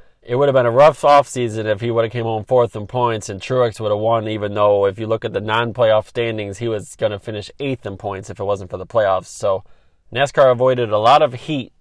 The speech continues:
during the offseason, which they should have got last year, but they didn't because, you know, Chase is a fan favorite. But let's be honest, he wasn't the title favorite last year.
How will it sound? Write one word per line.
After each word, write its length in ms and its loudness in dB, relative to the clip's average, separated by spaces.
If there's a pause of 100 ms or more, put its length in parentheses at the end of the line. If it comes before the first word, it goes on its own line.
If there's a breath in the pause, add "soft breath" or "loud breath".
(220)
during 180 -4
the 120 -8
offseason, 880 -2
which 440 -6
they 420 -6
should 240 -6
have 120 0
got 200 4
last 320 2
year, 140 -6
but 180 -4
they 120 -8
didn't 340 -8
because, 440 -8
you 60 -14
know, 160 -10
Chase 300 -12
is 160 -18
a 60 -20
fan 260 -12
favorite. 340 -6
But 200 -2 (840)
let's 220 -2
be 100 -6
honest, 280 -4
he 120 -10
wasn't 280 0
the 60 -8
title 280 2
favorite 280 -4
last 300 0
year. 220 -16